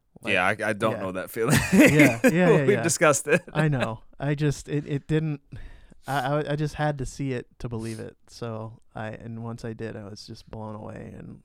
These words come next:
Speaker 1: and in love with it. So those were the things I liked.
Speaker 2: You didn't leave any. <laughs> No, I'm kidding. Uh,
Speaker 1: Uh,
Speaker 2: yeah,
Speaker 1: yeah.
Speaker 2: th-, seeing What If portrayed on the screen was awesome.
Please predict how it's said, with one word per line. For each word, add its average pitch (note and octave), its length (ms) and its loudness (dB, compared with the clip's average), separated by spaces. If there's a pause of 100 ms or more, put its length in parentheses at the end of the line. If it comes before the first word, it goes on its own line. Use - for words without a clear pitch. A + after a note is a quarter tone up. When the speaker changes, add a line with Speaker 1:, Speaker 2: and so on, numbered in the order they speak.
Speaker 1:
and A2+ 160 -16
in A2 180 -14
love A2 200 -16
with A2 120 -18
it. - 180 -16
So A2+ 320 -16 (640)
those F#3 200 2
were G3 80 2
the F#3 80 0
things F#3 240 -4
I F3+ 80 0
liked. F3 400 -6 (3250)
Speaker 2:
You G#2 120 0
didn't D3 180 4
leave F3 180 6
any. G#2 280 4 (180)
<laughs> E3+ 120 6 (320)
No, G3 160 8 (100)
I'm F#3 200 6
kidding. F3 180 4 (260)
Uh, - 60 2
Speaker 1:
Uh, C3+ 240 6
Speaker 2:
yeah, C#3 300 6
Speaker 1:
yeah. F#2+ 120 -2
Speaker 2:
th-, G2 200 -4
seeing E3 340 2
What B2 180 4
If A#2+ 400 4 (140)
portrayed G#2+ 500 2
on G#2 140 0
the G2+ 80 -2
screen G2 400 -4
was F2+ 100 -4
awesome. F2+ 720 -4